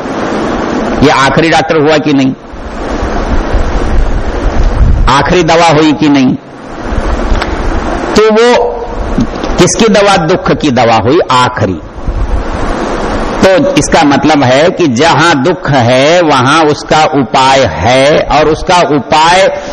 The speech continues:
दुख के समय याद आना ही उसकी पहचान है।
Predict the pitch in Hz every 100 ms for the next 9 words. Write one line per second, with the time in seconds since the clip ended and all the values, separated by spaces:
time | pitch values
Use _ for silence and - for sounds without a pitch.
0 | - 117 180 - 185 - 190 - 165 180
1 | 190 151 147 175 190 139 135 147 165 170
2 | 143 233 240 233 247 208 226 226 226 208
3 | 175 151 135 - -